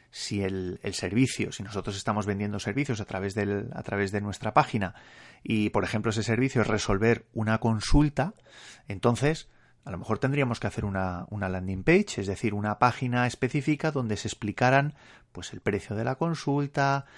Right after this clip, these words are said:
captáramos los datos de la, de la persona, etcétera, etcétera. Y el momento de compra, ese momento, digamos, en el que esa persona va a cliquear y va a pagar la resolución de esa consulta,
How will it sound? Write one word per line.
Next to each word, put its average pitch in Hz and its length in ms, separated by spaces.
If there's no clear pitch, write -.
captáramos 101 540
los 98 160
datos 98 380
de 101 100
la, 101 560
de 107 160
la 101 160
persona, 123 720
etcétera, 107 400
etcétera. 98 420
Y 110 120
el 95 80
momento 101 380
de 120 120
compra, 143 480
ese 123 180
momento, 120 420
digamos, 113 420
en 98 120
el 92 140
que 95 200
esa - 240
persona 120 340
va 104 120
a - 80
cliquear 120 640
y 98 120
va 98 180
a 95 80
pagar 127 520
la 95 160
resolución 101 440
de 107 60
esa 110 100
consulta, 160 460